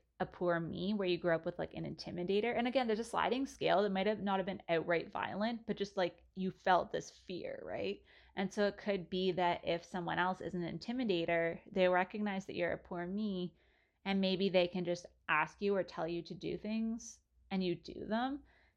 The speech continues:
That's, like, something where once you're aware of it, <laughs> you can see when it's happening and choose to stay connected to source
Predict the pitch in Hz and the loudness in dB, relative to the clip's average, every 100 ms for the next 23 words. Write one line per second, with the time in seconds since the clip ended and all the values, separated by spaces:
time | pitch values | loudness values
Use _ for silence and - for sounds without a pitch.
0 | _ - _ _ _ - 185 208 185 - | _ -20 _ _ _ -2 6 8 6 0
1 | - 196 185 185 - _ _ - 202 196 | -4 2 2 0 -10 _ _ -2 -2 0
2 | 214 190 170 170 196 202 208 180 160 - | 0 4 4 4 2 2 2 4 2 0
3 | 101 104 214 226 269 285 - _ _ 214 | -2 0 0 2 0 0 -6 _ _ -4
4 | 254 233 254 220 277 254 - 190 196 190 | -2 2 4 6 6 4 0 -2 0 2
5 | 180 - - 196 226 269 302 330 - - | 0 -2 -4 -4 -6 -6 -6 -10 -18 -20
6 | - - 202 185 - 202 185 196 - 170 | -20 -6 -2 -2 0 -2 -2 -2 2 2
7 | 165 156 160 - - 196 190 - 208 165 | 2 -6 -6 -8 -2 0 -2 -2 -2 -2
8 | 165 - - - 262 | -2 -8 -6 -2 -2